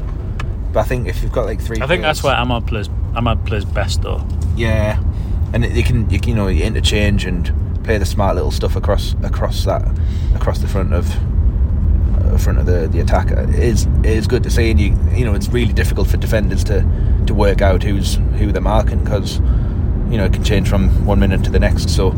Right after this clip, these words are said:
Speaker 1: I was quite interested to see how that would play out, and, and that was kind of taken away from us.
Speaker 2: I think it, well, that's what annoyed me the most about the game on Saturday, really, is that we'd have won that game, 'cause Swansea were,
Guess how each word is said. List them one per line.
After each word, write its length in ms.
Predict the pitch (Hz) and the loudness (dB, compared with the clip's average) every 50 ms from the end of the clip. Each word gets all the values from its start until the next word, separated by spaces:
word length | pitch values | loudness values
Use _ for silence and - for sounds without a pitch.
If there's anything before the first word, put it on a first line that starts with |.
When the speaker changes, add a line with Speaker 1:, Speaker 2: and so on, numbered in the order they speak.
| - - - - - - - - - - - - - - | 0 -2 -2 -2 -2 0 0 0 0 0 -2 -2 0 0
Speaker 1:
I 80 | - 117 | 2 2
was 120 | 117 110 - | 2 2 2
quite 180 | - 113 107 | 2 2 0
interested 380 | 110 101 98 107 101 - - - | 0 0 -2 -2 -2 -2 -2 0
to 40 | - | 0
see 100 | - - | 0 2
how 120 | 95 95 | 2 4
that 120 | 92 87 78 | 2 2 2
would 120 | - - | 0 0
play 140 | - 101 92 | 0 0 0
out, 200 | 92 90 90 90 | 2 2 2 2
and, 1000 | - - - - - - - - - - - - - - - - - - - - | 2 0 0 0 0 0 0 -2 -2 0 0 0 0 0 0 0 0 0 0 -2
and 100 | - - | -2 -2
that 160 | - - - | -2 -2 0
was 100 | - - | 0 0
kind 200 | - 95 90 - | 0 0 0 0
of 40 | - | 0
taken 300 | - 104 98 95 - - | 0 0 0 2 2 2
away 220 | 92 92 92 98 | 2 2 0 0
from 180 | 95 - - - | 0 0 0 0
us. 240 | - - - - - - - - | 0 0 0 0 0 0 0 0
Speaker 2:
I 100 | 151 151 | 0 0
think 440 | 147 - - 202 214 220 208 - - | 0 0 0 2 2 2 2 0 -2
it, 560 | 180 170 165 - 143 147 156 - - - - | -2 -2 -2 -2 -2 -2 -2 -4 -4 -4 -4
well, 300 | - - 139 147 160 - | -2 0 2 2 2 2
that's 280 | - - 147 143 - - | 0 0 -2 -2 0 0
what 120 | 165 147 | 0 0
annoyed 320 | 135 127 127 123 127 123 113 | 0 0 0 0 0 0 0
me 80 | 117 113 | 0 -2
the 80 | 110 104 | -2 -2
most 400 | 104 110 110 113 120 104 - - | -2 -2 0 0 0 0 -2 -2
about 240 | 110 98 101 101 98 | -2 -2 -2 -2 -2
the 80 | 95 92 | -2 -2
game 260 | 95 101 101 110 110 | -2 0 0 0 -2
on 100 | 104 95 | -2 -2
Saturday, 500 | 101 101 98 95 92 90 92 92 92 90 | -2 -2 -2 -2 0 -2 -2 0 0 0
really, 320 | 95 98 104 101 95 95 | 0 0 0 0 0 0
is 140 | 92 92 - | -2 -2 -2
that 220 | - 104 104 104 - - - - - - - - - - - - - | 0 0 0 0 0 -2 -4 -4 -2 -2 -2 -2 -2 -2 -2 -2 -2
we'd 120 | 117 117 120 | 0 2 2
have 80 | 120 107 | 2 2
won 240 | 107 113 113 107 | 0 0 0 0
that 220 | 95 92 85 - - | -2 -2 -2 -2 -2
game, 1000 | - 101 95 92 92 90 - - - - - - - - - - - - - - | 0 0 0 0 0 0 0 0 0 0 -2 -4 -4 -2 -2 -2 -2 -2 -2 -2
'cause 160 | - 135 123 | -2 -2 -2
Swansea 360 | - - 147 143 143 131 123 117 | 0 2 2 2 2 2 2 0
were, 120 | 101 95 | 0 -2